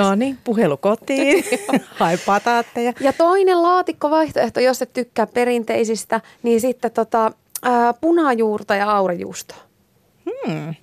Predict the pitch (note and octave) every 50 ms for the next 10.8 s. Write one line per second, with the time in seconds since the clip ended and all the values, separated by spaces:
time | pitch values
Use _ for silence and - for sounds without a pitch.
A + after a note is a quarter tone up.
0 | _ _ _ _ _ _ _ _ _ _ _ _ - A#3+ A3+ A3+ A3+ A3 A3+ -
1 | - - G#4+ A4+ F4 E3+ - - - - - F3+ - _ _ _ _ _ _ _
2 | _ _ _ _ _ - - - - - D#4+ D#4+ D#4 G#4+ D5+ - C#5 G4+ - B3
3 | A3 G#3+ G#3+ G3 A3+ - - - C#4+ C#4 A#3+ E3+ C3 - - - F#3 - - _
4 | _ - - B3+ A#3+ - - B3+ A3 A3+ B3 C4+ C#4 C4+ A#3 - G#3 G#3+ - _
5 | - D4+ E4+ F4+ - E4 E4 F4 - E4+ C#4+ F#4+ F4+ - - C4+ C4+ F4 B4 A4+
6 | - D#4+ E4 F4 F#4+ - F#4 - A#4 A#4 F4 - - - B4+ A4+ F#4 D4 - D4
7 | C#4 D4 D4+ D4 D4 C#4+ D4+ D4 C4+ A#3 G3+ F#3+ G3 F#3+ A#3 A3+ A3+ A#3+ B3 A#3+
8 | G#3 - - G3+ F#3+ F#3+ F#3 - - F3+ E3+ - - - - - - - - -
9 | - A3+ A3 A3 A3 - G#3 G3 - D4 D4+ G4 C4+ B3+ B3 B3 G#3+ G3 - -
10 | G#3 G3+ - - A3+ A3 G3+ G#3 D#4 - - - A#3 G#3 -